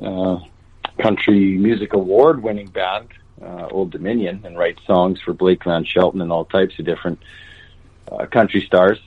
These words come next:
So he, he worked <laughs> out all right for, for Rosie. And, uh, for myself, I got to, I got to, uh, I ended up back in the B C League. I was gonna come back to Saskatchewan,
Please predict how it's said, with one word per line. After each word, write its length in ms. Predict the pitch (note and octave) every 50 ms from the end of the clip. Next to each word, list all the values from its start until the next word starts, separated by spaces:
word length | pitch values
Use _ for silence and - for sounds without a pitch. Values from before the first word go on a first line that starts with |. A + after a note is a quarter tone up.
| - -
So 200 | G2+ F2+ E2+ D#2+
he, 180 | G#2 G#2 G2+
he 160 | F2+ - A#2
worked 300 | G#2 G#2+ C3+ C3+ C3 -
<laughs> 40 | C#3+
out 120 | C#3 - D3+
all 160 | C#3 C#3+ C#3
right 220 | C3 C3 C#3 C3 - _
for, 240 | B2+ A#2+ A2 G#2+ G2+ - _ _ - -
for 100 | B2 A#2
Rosie. 460 | G#2+ A#2+ B2+ C3+ B2+ G#2 G#2+ A2+ B2+ - - - _ _ _ _ _ _ - _ - - - -
And, 400 | G2+ G2 G2+ G2 F#2+ F#2+ G2 G2
uh, 440 | G2+ G#2 G#2 G#2 G#2 G2+ G2+ G2+ G2+ - -
for 100 | B2+ B2+
myself, 440 | C3 B2+ B2 - C3+ C#3 D#3+ D#3 -
I 160 | C#3 B2+ B2+
got 160 | B2 A#2+ A#2 - - -
to, 280 | C3 B2+ B2+ B2 A#2+ A#2
I 100 | A2+ A2+
got 200 | A2+ A#2 A#2 - - -
to, 340 | A#2+ A#2 A#2 A2+ A2+ A2 A2
uh, 240 | G#2+ G#2 G#2 G2+ G2 - - - - -
I 140 | G2 G#2 G#2+
ended 220 | G#2+ A2+ A#2 A2+
up 140 | A#2 G#2+ -
back 300 | G#2+ G#2+ A2 A2+ - -
in 100 | A#2+ G#2+
the 80 | G2+
B 220 | F2+ E2+ G#2+ A2 - - -
C 120 | G#2 G#2+
League. 220 | B2 B2+ G#2+ F2+ F#2+
I 100 | F#2 F2
was 280 | F2+ G#2 A2 A2 G2+
gonna 200 | B2 B2+ A#2+ A#2
come 180 | - - G2 F2+
back 260 | F#2+ F#2+ F#2+ - -
to 120 | - G#2+ -
Saskatchewan, 840 | - F2 - - - F#2+ F2+ G2 A2+ - - - G2 D#2 C#2 C2+